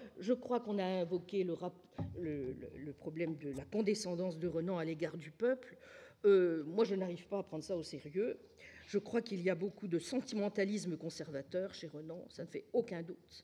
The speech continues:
Mais je crois qu'il est aussi extrêmement important de not-, de, de montrer, et tout, tous ces textes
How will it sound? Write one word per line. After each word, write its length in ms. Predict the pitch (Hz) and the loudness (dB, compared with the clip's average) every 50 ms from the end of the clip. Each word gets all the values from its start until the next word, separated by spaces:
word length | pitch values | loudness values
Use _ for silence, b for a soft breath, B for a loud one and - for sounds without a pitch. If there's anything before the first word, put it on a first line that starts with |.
| B B B B B B B - | B B B B B B B 0
Mais 100 | 196 190 | 0 2
je 100 | 165 180 | 2 0
crois 220 | - - 220 220 | 0 0 0 0
qu'il 220 | 214 - 190 180 | 0 0 4 4
est 20 | 196 | 6
aussi 300 | 196 196 190 - 208 220 | 6 4 2 2 4 4
extrêmement 480 | 226 220 - - 226 220 208 202 196 | 4 4 0 -2 0 2 2 2 2
important 600 | 190 180 185 180 156 - - - 202 208 220 247 240 B B B B B B | 2 0 -2 -4 -8 -10 -8 -4 -4 -2 -2 -4 -6 B B B B B B
de 140 | 175 170 185 | 0 0 2
not-, 140 | 170 165 160 160 - 135 | 2 2 0 -2 -6 -12
de, 380 | 139 143 160 147 160 151 139 143 | -10 -10 -10 -6 -6 -6 -6 -4
de 120 | 160 175 175 | -2 -2 -2
montrer, 560 | 170 165 165 156 - - 202 214 220 185 160 | -2 -2 -4 -6 -6 -2 2 2 2 2 0
et 60 | 151 | -2
tout, 260 | 147 - - 240 233 - - - _ | -4 -6 -6 -6 -6 -6 -10 -10 _
tous 160 | - 285 285 | 0 0 0
ces 220 | - - - 190 190 | 0 0 -4 -4 -2
textes 440 | - - 190 196 190 190 - - | 0 2 2 2 2 -2 -12 -16